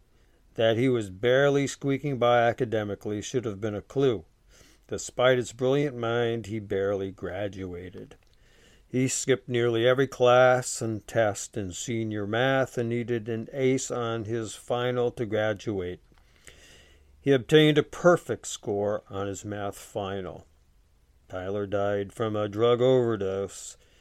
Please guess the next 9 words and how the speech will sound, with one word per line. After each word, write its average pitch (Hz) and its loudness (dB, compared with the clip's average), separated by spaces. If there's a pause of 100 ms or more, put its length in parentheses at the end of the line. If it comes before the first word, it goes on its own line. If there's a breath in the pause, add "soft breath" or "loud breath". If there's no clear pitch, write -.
(160 soft breath)
in 107 -8
his 90 -10
mother's 110 -2
home 95 -4 (280)
one 107 -6
day 117 2
before 107 -2
his 104 -10
forty-fifth 104 -6